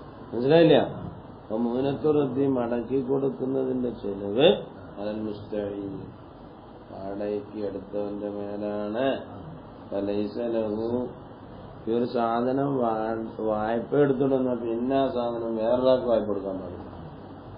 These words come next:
മറ്റാൾ അനുവാദം തന്നെ കൊടുക്കാം. ആരാ? തന്നോടാ. മനസ്സിലായില്ലേ? ബാബുൽ ഖസ്ബി, ആരാന്റെ മുതലിൽ അധികാരം നടത്തുക. പിടിച്ചുപറിക്കുക എന്നൊക്കെ മലയാളം പറയാം.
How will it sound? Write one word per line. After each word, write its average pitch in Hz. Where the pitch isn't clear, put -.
മറ്റാൾ 110
അനുവാദം 120
തന്നെ 160
കൊടുക്കാം. 113
ആരാ? 117
തന്നോടാ. 123
മനസ്സിലായില്ലേ? 131
ബാബുൽ 156
ഖസ്ബി, 127
ആരാന്റെ 143
മുതലിൽ 127
അധികാരം 107
നടത്തുക. 92
പിടിച്ചുപറിക്കുക 143
എന്നൊക്കെ 147
മലയാളം 131
പറയാം. 101